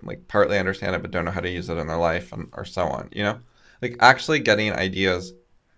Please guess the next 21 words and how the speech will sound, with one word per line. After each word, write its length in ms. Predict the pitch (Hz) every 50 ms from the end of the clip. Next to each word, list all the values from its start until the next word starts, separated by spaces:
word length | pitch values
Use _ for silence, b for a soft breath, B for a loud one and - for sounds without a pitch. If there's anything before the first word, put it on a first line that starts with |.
| _ _ -
understood 480 | 104 104 104 101 - - - 117 110
well 240 | 104 98 90 85 92
enough 280 | 95 110 123 139 - -
so 180 | - - -
you 80 | 120 104
can 160 | - 104 95
use 240 | 95 98 104 107 -
them 280 | - 156 165 170 160 - -
and 240 | 98 98 92 - - - -
live 400 | - 101 98 101 98 101 104 104
in 160 | - - 95
a 280 | 92 87 87 82 82 - -
unconventional 800 | 87 95 95 92 - 92 92 90 92 90 90 - - 87 85 82
way 240 | 78 76 87 123 143
is, 180 | 123 98 - -
like, 140 | 85 -
hard. 440 | - - - 104 92 73 67 67 82
You 80 | - 101
have 200 | 104 101 104 -
to 60 | 107
actually, 460 | 101 101 - - - 98 92 92 90